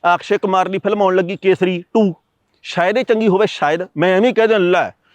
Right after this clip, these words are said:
ਉਹ ਤਾਂ ਜੀ ਪ੍ਰਧਾਨ ਮੰਤਰੀ ਮੋਦੀ ਦੀ ਇੰਟਰਵਿਊ ਕਰਦਾ, ਇਹ ਤਾਂ ਐਵੇਂ ਹੀ ਬੰਦਾ।"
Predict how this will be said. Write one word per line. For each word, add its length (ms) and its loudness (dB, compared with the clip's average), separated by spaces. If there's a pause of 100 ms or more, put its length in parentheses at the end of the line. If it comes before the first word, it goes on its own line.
(220)
ਉਹ 160 2
ਤਾਂ 140 2
ਜੀ 120 -4
ਪ੍ਰਧਾਨ 360 -2
ਮੰਤਰੀ 320 -2
ਮੋਦੀ 340 0
ਦੀ 80 -6
ਇੰਟਰਵਿਊ 400 0
ਕਰਦਾ, 340 0
ਇਹ 40 2
ਤਾਂ 100 2
ਐਵੇਂ 180 2
ਹੀ 60 0
ਬੰਦਾ।" 340 2